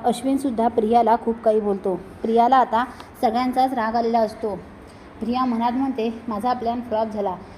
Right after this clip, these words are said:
या सायलीसाठी प्लॅन केला ना, पण फ्लॉपच झाला.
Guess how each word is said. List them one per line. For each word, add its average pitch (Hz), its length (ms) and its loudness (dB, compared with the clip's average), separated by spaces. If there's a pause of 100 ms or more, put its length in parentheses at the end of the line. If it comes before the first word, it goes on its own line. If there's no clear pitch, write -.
(140)
या 226 80 2
सायलीसाठी 269 640 -2
प्लॅन 269 320 -4
केला 269 240 -2
ना, 254 200 -4 (420)
पण 262 260 0
फ्लॉपच 240 420 -2
झाला. 208 320 -4